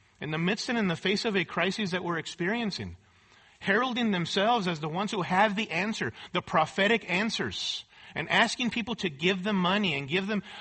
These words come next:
accolades and all of that if they want answers to the current crises and why things are the way that they are. People in our culture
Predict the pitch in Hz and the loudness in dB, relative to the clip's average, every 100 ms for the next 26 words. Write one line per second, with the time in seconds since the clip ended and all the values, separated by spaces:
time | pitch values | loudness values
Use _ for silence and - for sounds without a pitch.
0 | - 160 208 220 156 127 139 135 - 233 | 4 6 6 4 -2 -2 -2 2 4 4
1 | 196 127 98 - - - - 151 165 190 | 2 -2 -6 -8 -20 -8 -6 -2 0 2
2 | 196 170 208 - 208 185 151 - 196 190 | 2 0 0 0 -2 -2 -4 -4 -2 -2
3 | - 175 202 190 156 151 143 165 208 214 | 0 2 2 0 -2 -2 4 6 6 2
4 | 214 185 170 185 170 156 165 165 143 127 | -2 0 2 2 2 -2 -4 -2 -2 0
5 | 190 180 110 - - - - 208 311 285 | 0 -2 -6 -14 -20 -12 -8 -4 -2 0
6 | 214 190 220 247 - 226 | 0 0 -2 -2 0 -2